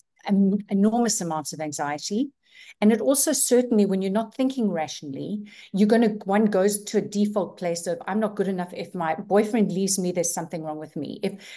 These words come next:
and that just becomes a narrative that goes on and on in one's head that, you know, and it stems right back to one's insecurity of self and of the situation. If you are, uh, if you do drink, then,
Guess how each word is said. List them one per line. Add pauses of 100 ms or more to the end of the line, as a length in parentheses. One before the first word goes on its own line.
(140)
and
that
just
becomes
a
narrative (480)
that
goes
on
and
on
in
one's
head (420)
that,
you
know,
and
it
stems
right
back
to
one's
insecurity
of
self (360)
and
of
the
situation.
If
you
are, (320)
uh,
if
you
do
drink,
then,